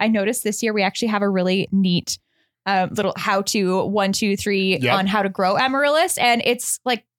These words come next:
Speaker 1: it's quite easy. So
Speaker 2: It's really not hard.
Speaker 1: it's not
Speaker 2: It's
Speaker 1: hard. So,
Speaker 2: Yeah.
Speaker 1: okay, so how do you start it?
Speaker 2: So there's, there's two ways, uh, you can begin to approach it. You can either buy a loose amaryllis bulb,
Speaker 1: Mm-hmm.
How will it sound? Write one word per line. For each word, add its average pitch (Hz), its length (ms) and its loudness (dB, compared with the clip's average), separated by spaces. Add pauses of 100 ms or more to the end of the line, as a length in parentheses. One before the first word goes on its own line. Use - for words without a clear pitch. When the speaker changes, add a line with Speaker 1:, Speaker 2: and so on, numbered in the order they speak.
Speaker 1:
it's - 180 -4 (220)
quite 320 300 -2 (100)
easy. 247 600 -2
So 233 420 2
Speaker 2:
It's 131 180 -2
really 160 360 0
not 139 240 -2
hard. 120 360 -6
Speaker 1:
it's 262 180 -2
not 320 180 2
Speaker 2:
It's 359 80 -2
Speaker 1:
hard. 320 240 2
So, 269 320 2 (100)
Speaker 2:
Yeah. - 60 -2
Speaker 1:
okay, 262 200 0
so 233 160 0
how 247 160 0
do 311 80 0
you 311 80 0
start 202 220 0
it? - 160 -4 (460)
Speaker 2:
So 160 280 0 (280)
there's, 131 220 -2
there's 165 220 0
two 190 160 2
ways, 147 380 0
uh, 117 520 -2
you 135 140 -4
can 123 140 -2
begin 113 300 -2
to 101 100 -4
approach 87 340 -6
it. 85 120 -4
You 120 100 -2
can 127 100 0
either 117 160 0
buy 113 400 0
a 104 220 -2
loose 127 280 -2
amaryllis 113 520 -2
bulb, 180 380 -4
Speaker 1:
Mm-hmm. 220 260 0